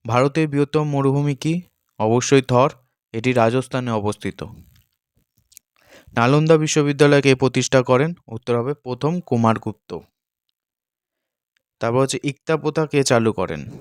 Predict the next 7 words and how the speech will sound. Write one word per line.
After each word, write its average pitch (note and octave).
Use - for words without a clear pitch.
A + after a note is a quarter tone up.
উত্তর A#2
হবে B2
ইলতুৎমিশ। C3
ইউনেস্কোর D#3
সদর C#3+
দপ্তর C3+
কোথায়? C#3